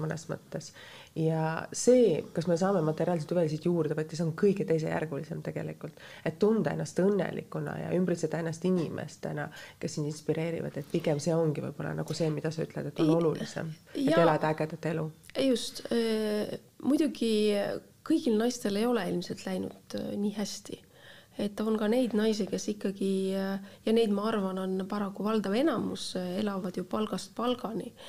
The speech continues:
Speaker 2: ja peavad tuim-, toime tulema, aga ma arvan, et selleks eaks on see kuidagi välja kujunenud niimoodi, et sa oled rahul sellega, mis on. Või sa,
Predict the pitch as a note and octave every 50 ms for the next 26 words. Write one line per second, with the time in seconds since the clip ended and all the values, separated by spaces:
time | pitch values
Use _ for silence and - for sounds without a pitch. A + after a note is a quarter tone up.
0 | - - - - - - - - A#3 G#3 G3+ F#3+ F#3+ F#3+ F#3 F#3 G3 - - -
1 | - - - - - - A3+ A3 G#3 G3+ G3 G3+ B3 C4 B3+ A#3 G3 - - -
2 | A#3+ B3+ A#3+ G#3+ F#3+ F3 A3 A#3 A3 G3 F#3+ F#3 F#3 F3+ - F#3+ G3 G3+ A3+ B3+
3 | A3 G#3+ F#3 F#3+ F3+ - - B3 A#3+ A#3+ G#3+ A#3 - - B3+ C#4 C4+ A#3 F3+ -
4 | - - - G3 F#3+ F#3 - G3+ F#3+ F#3+ F#3+ F#3+ G3 - - - - - - -
5 | - - - - - - A#3+ B3 A#3+ A3+ A3+ G#3 F#3+ A#3 C4+ D#4 D#4 A#3 F#3+ G3+
6 | G3+ G3 F#3+ F#3 F3+ F3+ G#3 A#3 C4 B3 A3+ G3 - F#3 F#3 F3+ - G3+ G3 F#3
7 | G3 - A3 A#3 A#3 A3+ A#3+ G3+ D#3 C#3+ - - F#3+ F#3 F#3 - - F3+ F3+ -
8 | - - - F#3 F#3 G3 G3+ B3 A#3+ - - - _ _ _ - - - - A3
9 | A3+ A3+ G3+